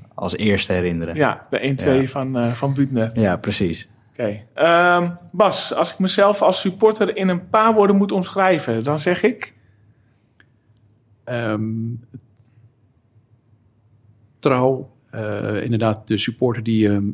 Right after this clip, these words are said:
Speaker 3: Michael in zijn, eh, in, in, in zijn, in zijn, in zijn introductie, eh, noemde.
Speaker 2: Ja, en
Speaker 3: Keurig
Speaker 2: dan
Speaker 3: op-,
Speaker 2: bedoel je de,
Speaker 3: keurig
Speaker 2: de
Speaker 3: op tijdje.
Speaker 2: tweede, niet de Pippi Langkous,
Speaker 3: Nee,
Speaker 2: eh,
Speaker 3: niet de
Speaker 2: springen.
Speaker 3: tweede. Keurig je seizoenkaart verlengen, een kopje koffie of een nul punt nulletje, eh, en, eh, zitten, en, eh,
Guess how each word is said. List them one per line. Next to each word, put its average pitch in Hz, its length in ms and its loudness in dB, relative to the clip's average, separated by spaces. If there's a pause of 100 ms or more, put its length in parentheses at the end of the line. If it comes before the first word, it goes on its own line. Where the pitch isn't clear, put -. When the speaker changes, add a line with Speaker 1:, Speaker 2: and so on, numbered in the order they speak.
Speaker 3:
Michael 113 600 0
in 110 120 0
zijn, 104 240 0
eh, 101 240 -2
in, 110 200 -4
in, 113 280 -2
in 123 300 -6
zijn, - 140 -6
in 110 120 0
zijn, - 180 -6
in 123 360 0
zijn 127 180 -2
introductie, 117 720 2
eh, 101 60 0 (100)
noemde. 120 580 6 (300)
Speaker 2:
Ja, 139 160 2
en 120 100 4
Speaker 3:
Keurig 127 80 4
Speaker 2:
dan 135 160 4
Speaker 3:
op-, - 60 0
Speaker 2:
bedoel 147 160 8
je 143 120 8
de, 143 400 4
Speaker 3:
keurig 139 220 6
Speaker 2:
de 165 60 2
Speaker 3:
op 151 60 2
tijdje. 135 180 4 (100)
Speaker 2:
tweede, 131 160 2
niet 151 180 2
de 151 200 4
Pippi 160 240 2
Langkous, 147 460 4
Speaker 3:
Nee, 165 140 6
Speaker 2:
eh, 160 40 4
Speaker 3:
niet 165 80 6
de 156 60 6 (100)
Speaker 2:
springen. 147 260 4
Speaker 3:
tweede. 135 520 4
Keurig 147 260 6
je 135 80 2
seizoenkaart 120 440 4
verlengen, 127 340 4
een 110 60 2
kopje - 240 0
koffie 131 300 4
of 117 80 4
een 120 80 6
nul 120 120 6
punt 117 160 2
nulletje, 117 540 4
eh, 117 480 2
en, 110 140 4
eh, 110 200 4
zitten, 113 440 2
en, 107 260 0
eh, 107 220 -2